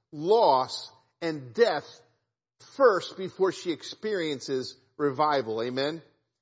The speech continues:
I think some of you could tell me this morning that that is what happened in your life, right? You experienced loss and death, and then God came to your life. But some of y'all today, you're too young to talk about that, because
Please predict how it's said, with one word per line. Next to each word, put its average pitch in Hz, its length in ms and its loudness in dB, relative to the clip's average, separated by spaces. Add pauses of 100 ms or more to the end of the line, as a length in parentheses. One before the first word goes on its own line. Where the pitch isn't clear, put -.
(180)
I 175 120 -2
think - 240 0
some 220 260 -2
of 196 120 -2
you 180 120 -6
could 156 220 -8
tell 190 240 0
me 170 140 -4
this 139 260 -10
morning 135 320 -6 (320)
that 135 160 -2
that 160 240 -2 (260)
is 131 140 -8
what 135 160 -2
happened 131 320 -4
in 123 80 -6
your 123 160 0
life, 120 400 -4
right? 135 240 -4 (380)
You 196 200 -4
experienced 190 800 -4
loss 131 680 2 (400)
and 135 260 -10
death, 151 300 2 (480)
and 156 260 -6
then 208 260 2
God 156 320 -2
came 156 280 -10
to - 120 -16
your 127 140 -2
life. 120 280 -2 (800)
But 175 120 0
some 285 280 0
of 233 100 -4
y'all 175 240 4
today, 147 480 -2 (360)
you're 190 160 -4
too 220 260 -6
young 185 460 0
to 156 120 -14
talk 190 260 -4
about 123 300 -2
that, 117 160 -6
because 139 380 -4